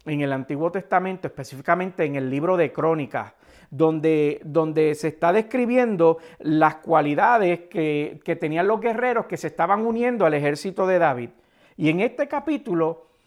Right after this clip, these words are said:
eh, se resaltan todas las cualidades que tenían los diferentes grupos que se le está, que se le unían en ese entonces.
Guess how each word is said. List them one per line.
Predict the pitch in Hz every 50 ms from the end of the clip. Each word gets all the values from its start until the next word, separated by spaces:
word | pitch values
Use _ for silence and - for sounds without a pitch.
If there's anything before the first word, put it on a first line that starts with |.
| _ _ _ _
eh, | - 170 170 165 151
se | 147 - 165
resaltan | 151 160 156 147 - 262 262 262 269 214 190 175 -
todas | - 220 240 269 277 285 285 277 285 285
las | 269 247 220
cualidades | - _ - 214 214 196 190 185 190 226 240 262 269 254
que | 262 - 208
tenían | - 196 170 180 240 269 262
los | 240 175
diferentes | 165 175 - 165 147 160 196 196 285 233
grupos | 190 247 269 311 311 208 190
que | - 202
se | 165 175 170
le | 165 170 165
está, | - - - 170 160 165
que | - 165
se | 147 - 165
le | 151 151
unían | 151 160 220 285 277 247 208 170
en | 160 160
ese | 160 156 208
entonces. | 185 180 185 - 143 131 127 - - - 139